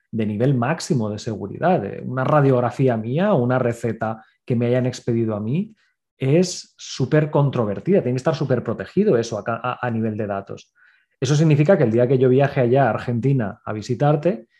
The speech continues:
si por suerte o por desgracia me toca ir a un médico, un médico no puede consultar mis radiografías, ni ver cuál es mi historial médico, de qué estoy medicado, a, a la hora de, eh, tratarme una posible dolencia u otra.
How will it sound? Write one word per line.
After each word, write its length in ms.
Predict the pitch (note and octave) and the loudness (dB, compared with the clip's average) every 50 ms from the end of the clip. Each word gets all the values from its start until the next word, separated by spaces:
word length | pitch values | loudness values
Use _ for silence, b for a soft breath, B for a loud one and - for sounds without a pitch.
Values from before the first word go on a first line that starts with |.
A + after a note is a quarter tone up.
| _ _ _ | _ _ _
si 200 | - - C3+ B2+ | -4 -2 -2 0
por 180 | - C3 A2+ | 0 -2 0
suerte 240 | A2 C#3+ E3 D#3+ F#3+ | 2 2 4 4 4
o 40 | F3 | 4
por 140 | F#3 F3 E3 | 4 4 4
desgracia 400 | E3+ E3 E3 F#3+ G3+ - D#3 G#2+ | 4 4 4 2 2 2 0 -2
me 140 | G2+ G#2 G2 | -2 -2 -4
toca 260 | C#3+ C#3+ D3 D#3+ D#3+ | -4 -2 0 2 2
ir 160 | D#3+ D#3+ D#3 | 4 4 4
a 40 | D3 | 4
un 140 | D3 D3 D#3+ | 4 4 4
médico, 540 | F3+ F#3+ F3 E3 E3 E3 F3 G#3 A3+ B B B B B B - | 4 4 4 4 2 2 -2 -2 -2 B B B B B B 2
un 160 | D3 D3 D3+ | 4 6 6
médico 340 | D#3 D#3+ E3 F3+ F3+ G3 F3+ | 8 8 6 6 6 6 4
no 180 | D3+ D#3+ D3+ | 4 2 2
puede 220 | C#3+ C3 C3+ F3+ G3+ | 2 2 2 4 2
consultar 440 | - B2+ A2+ - A#2+ G#2 - A2+ A#2 | 0 -2 -4 -4 -6 -6 -4 -4 -4
mis 160 | A#2 A2 G#2+ | -4 -4 -4
radiografías, 840 | G#2+ G#2+ G#2 G#2 G2+ F#2 F#2 F2+ - - E3+ F#3+ E3 - - - _ _ _ _ _ | -4 -4 -4 -6 -6 -8 -10 -12 -4 -2 0 0 0 -2 -6 -14 _ _ _ _ _
ni 160 | C#3 B2+ B2 | 0 2 4
ver 220 | A#2 C3 D3 D3+ | 4 4 2 2
cuál 180 | D3+ D#3 C#3 C3+ | 4 4 4 4
es 120 | B2 A2+ | 2 2
mi 80 | B2+ B2 | 0 -2
historial 500 | A#2+ - - B2 A2+ A2 A2+ A2 A2 A2+ | -2 -2 -2 0 0 2 0 0 0 -2
médico, 640 | A#2 A#2 A#2 A#2 B2+ B2 - E3 F3 E3+ - - _ _ _ | -2 -2 -2 -2 -2 0 0 0 0 0 -4 -10 _ _ _
de 220 | - A2+ A#2+ A2 - | -4 -2 -2 -2 0
qué 120 | D3 D#3 | 0 0
estoy 260 | D#3 D3+ - D#3 C#3+ | 0 2 0 2 2
medicado, 720 | C3 B2+ A#2+ A2 A2 A2 - G#2 G#2+ C3 F3 A3+ A#3+ b b b b b b b _ | 2 2 2 0 0 -2 -2 -2 -2 -2 -2 -4 -6 b b b b b b b _
a, 280 | - B2 B2 - C3 C3+ | -6 -6 -4 -2 -2 0
a 20 | |
la 120 | C3+ C3 B2+ | 2 4 4
hora 220 | C3 C#3 D3+ D#3 | 6 6 6 4
de, 500 | D3+ C3+ D3 E3+ G3 G#3+ G3 - C#3 C3+ | 4 4 4 4 4 2 -2 -4 -4 -6
eh, 40 | C3 | -4
tratarme 540 | - - C#3 B2 A#2+ - B2+ C3 D3 E3 E3+ | -2 0 0 2 2 2 2 4 4 4 4
una 200 | D3+ B2+ B2 A#2+ | 4 4 2 0
posible 400 | - C3 - C#3+ B2+ B2 B2+ A#2 | -2 -2 0 0 2 2 2 2
dolencia 520 | A2 G#2 G2+ G2+ A2+ A#2 - D#3+ D#3+ B2+ | 0 -2 -2 -4 -6 -4 0 0 2 2
u 200 | G#2 G2 G2 A2+ | 2 0 -2 -4
otra. 300 | C3+ D3+ G#3 F#3+ - - | -4 -4 -4 -6 -6 -8